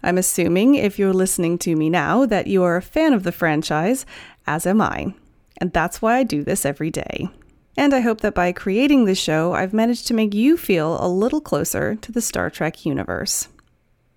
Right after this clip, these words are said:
Now, if you're enjoying the content and you'd like to help me keep it going, that would be really cool.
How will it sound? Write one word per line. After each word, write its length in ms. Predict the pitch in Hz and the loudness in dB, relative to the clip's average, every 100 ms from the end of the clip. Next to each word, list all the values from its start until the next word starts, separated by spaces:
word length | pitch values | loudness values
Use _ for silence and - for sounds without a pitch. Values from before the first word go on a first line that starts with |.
| - - - - _ | -20 -20 -20 -20 _
Now, 160 | 196 196 | 0 0
if 100 | 202 | 2
you're 120 | 202 | 2
enjoying 420 | 190 190 233 226 | 2 2 2 2
the 60 | 196 | 0
content 560 | 202 175 180 214 247 | 0 0 0 0 0
and 180 | - 190 | -2 0
you'd 140 | 185 185 | 0 0
like 260 | 208 285 | 0 0
to 100 | - | -2
help 180 | 220 214 | -2 0
me 100 | 190 | 0
keep 300 | 185 - 185 | -2 -4 -4
it 140 | - - | -4 -2
going, 360 | 160 160 262 - - - - | 0 2 2 2 -8 -12 -4
that 200 | 180 - | -2 -2
would 140 | 294 | 0
be 220 | 294 302 | 4 4
really 360 | 269 196 180 185 | 4 2 2 2
cool. 460 | 185 - - - | -2 -4 -2 -4